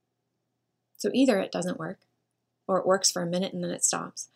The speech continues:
or it works, but then you end up creating, unintentionally creating a bunch of wounds and, like, wounded byproducts in your life in the process. I go into this a lot deeper and go into a lot more of our thought forms that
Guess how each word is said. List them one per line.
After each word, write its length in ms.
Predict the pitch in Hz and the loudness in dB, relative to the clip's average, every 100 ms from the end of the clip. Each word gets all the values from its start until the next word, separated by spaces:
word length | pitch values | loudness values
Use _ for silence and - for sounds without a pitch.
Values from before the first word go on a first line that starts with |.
| _ _ | _ _
or 120 | 190 | 2
it 100 | 190 | 2
works, 240 | 180 190 - | 4 0 0
but 140 | - | -4
then 100 | 185 | -2
you 100 | 185 | -2
end 160 | - 180 | -2 -6
up 80 | - | -8
creating, 520 | - 180 185 170 165 | -8 -2 0 0 -4
unintentionally 720 | 175 170 180 196 - 170 160 165 | -6 -4 -2 0 0 -2 -6 -8
creating 480 | - 175 190 175 | -6 -2 -2 -2
a 120 | - 151 | -8 -10
bunch 240 | 180 175 175 | -6 -4 -4
of 120 | 170 | -6
wounds 360 | 170 170 165 | -6 -4 -6
and, 140 | 165 165 | -8 -8
like, 300 | 160 156 - - - - | -8 -10 -14 -20 -20 -10
wounded 360 | - 180 180 175 | -2 0 0 -2
byproducts 720 | 160 160 - - - - - _ _ _ _ _ _ _ | -4 -6 -8 -10 -10 -12 -14 _ _ _ _ _ _ _
in 120 | 170 | -6
your 120 | 165 | -4
life 400 | 156 - - - _ _ _ _ _ _ _ | -4 -6 -8 -18 _ _ _ _ _ _ _
in 80 | 175 | -8
the 60 | |
process. 380 | 165 - - - _ _ _ _ _ _ _ _ _ 190 | -8 -12 -12 -14 _ _ _ _ _ _ _ _ _ 0
I 60 | |
go 140 | 202 226 | 0 0
into 240 | 190 175 | 0 -2
this 220 | 170 170 - | -2 -4 -6
a 80 | |
lot 560 | 180 185 185 180 185 - | -8 -6 -4 -4 -4 -6
deeper 500 | 165 160 - - 240 - _ _ _ | -8 -8 -10 -10 -10 -12 _ _ _
and 460 | 175 165 165 165 - | -10 -6 -6 -8 -4
go 180 | 170 170 | -2 0
into 460 | 170 165 - 170 | -2 -6 -6 -6
a 100 | 175 | -6
lot 280 | 165 180 185 | -4 -4 -2
more 220 | 180 175 | -4 -6
of 120 | 170 | -6
our 360 | 170 165 165 165 _ | -8 -10 -10 -16 _
thought 220 | 160 - | -10 -10
forms 500 | - 165 165 170 175 - | -10 -10 -10 -6 -6 -6
that 300 | 165 165 | -12 -12